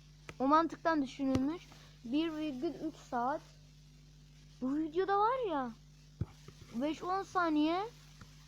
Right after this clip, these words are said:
Kitleyi elinde tutmak için önemli anlar. Ortalama görüntülenme yüzdesi yüzde yetmiş bir virgül sekiz. Yani bu videoyu her o, gören on kişiden yedisi bu videoyu izlemiş.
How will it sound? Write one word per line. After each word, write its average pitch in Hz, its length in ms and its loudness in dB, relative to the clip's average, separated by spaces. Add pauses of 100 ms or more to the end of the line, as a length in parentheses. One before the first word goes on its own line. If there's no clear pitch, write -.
(600)
Kitleyi 254 400 -2
elinde 247 400 -2
tutmak 247 460 -10
için - 320 -2
önemli 226 360 -4
anlar. 233 460 -6 (720)
Ortalama 302 460 2
görüntülenme 302 680 -2
yüzdesi 294 580 -6
yüzde 277 360 -4
yetmiş 277 580 -2
bir 302 180 0
virgül 277 280 0
sekiz. 233 400 -8 (400)
Yani 294 360 4
bu 339 180 2
videoyu 294 340 2
her 302 240 4
o, 285 200 0 (260)
gören 294 360 4
on 330 180 2
kişiden 262 640 0
yedisi 311 720 -2 (400)
bu 285 160 2
videoyu 302 260 2
izlemiş. 247 760 -2